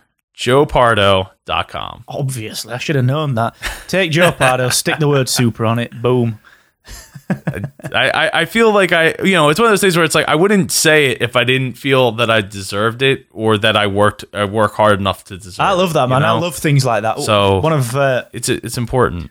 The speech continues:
Speaker 2: one of my friends, Dan, who's been on the, the show, uh, he, uh,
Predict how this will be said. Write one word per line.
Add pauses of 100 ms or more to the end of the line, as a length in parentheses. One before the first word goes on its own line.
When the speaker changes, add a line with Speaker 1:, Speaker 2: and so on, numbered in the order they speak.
Speaker 2:
one
of
my
friends,
Dan,
who's
been
on
the,
the
show, (280)
uh,
he,
uh,